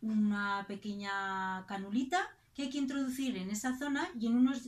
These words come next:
eh, segundos, según el color, te da el diagnóstico. Si se trata de hongos, hay que tomar, hay que aplicar en esa zona o bien óvulos o crema con un antifúngico de amplio espectro,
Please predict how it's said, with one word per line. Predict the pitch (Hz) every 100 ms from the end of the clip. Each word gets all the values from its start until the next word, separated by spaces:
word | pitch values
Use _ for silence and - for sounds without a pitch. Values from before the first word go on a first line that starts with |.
| 240
eh, | 240 240 233
segundos, | - 247 277 302 339 359
según | 226 220 240
el | 240 226
color, | 240 254 339 -
te | 214
da | 208 262
el | 196
diagnóstico. | 175 160 160 - - - - - - -
Si | - 330
se | 381
trata | 381 381 202 170
de | 170
hongos, | 220 262 320 440 -
hay | 220 214
que | 240
tomar, | 247 254 302 381 - 180
hay | 170
que | 196
aplicar | 196 208 208 302 381 285
en | 220
esa | 226 262
zona | 262 302 311 - - - -
o | 180
bien | 226 269
óvulos | 302 226 180 180 -
o | 262 277
crema | 320 349 311 349 - - _ _
con | - 285 277
un | 285
antifúngico | 294 262 254 285 285 294 254 330
de | 277
amplio | 226 226 254
espectro, | 254 190 180 - - -